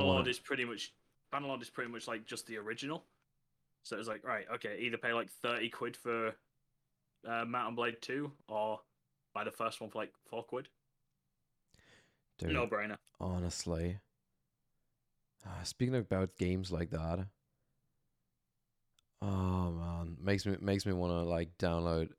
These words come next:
Speaker 2: Elder Scrolls four Oblivion. Just <sighs> hit start streaming and, and stream that game, man. Uh, I'm,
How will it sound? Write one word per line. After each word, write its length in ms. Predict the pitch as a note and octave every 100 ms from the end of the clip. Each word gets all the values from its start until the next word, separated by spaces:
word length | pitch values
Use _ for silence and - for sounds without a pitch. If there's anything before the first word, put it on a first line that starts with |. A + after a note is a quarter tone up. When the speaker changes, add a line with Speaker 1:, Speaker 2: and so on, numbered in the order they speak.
| _
Speaker 2:
Elder 240 | F2+ F2 E2
Scrolls 340 | - E2+ E2
four 280 | - - F2
Oblivion. 540 | E2 E2+ E2 E2+ F2+ - _ _ _ _ _ _ - - - _ _ - - _ -
Just 380 | A#2 G2 - - _ _ _ -
<sighs> 560 | A#2+ - - - _ -
hit 260 | A#2 C#3+
start 360 | - B2+ B2 B2
streaming 480 | - A#2+ B2+ B2 A2+
and, 200 | G#2 F#2+
and 200 | G2+ G2
stream 300 | - G2 F#2
that 240 | F2 F2+
game, 260 | F2 F2+ E2
man. 260 | E2+ E2 - - - -
Uh, 340 | G#2 G#2+ G2+ F#2+
I'm, 160 | G#2+